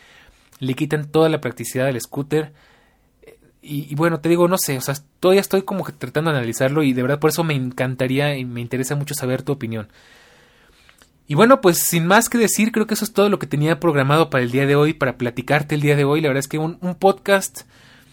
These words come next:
que de nuevo no me gustaría tener que estar grabando, pero me encanta tener, poder compartirlo contigo porque,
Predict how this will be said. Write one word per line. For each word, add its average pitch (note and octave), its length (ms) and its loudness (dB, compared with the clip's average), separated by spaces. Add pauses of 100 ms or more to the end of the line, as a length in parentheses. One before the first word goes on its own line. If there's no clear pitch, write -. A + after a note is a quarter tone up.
(380)
que D3+ 80 2
de D3+ 80 2
nuevo F#3 340 4
no F3 300 -4
me G3+ 100 4
gustaría D#3+ 260 2
tener D3+ 220 -4
que - 80 -4
estar C#3+ 180 -4
grabando, C3+ 400 0
pero B2+ 200 -2
me B2+ 100 0
encanta D3+ 500 2
tener, C#3 240 -2
poder D3 300 6
compartirlo C#3 560 -2
contigo C3+ 500 -2
porque, A2+ 540 -6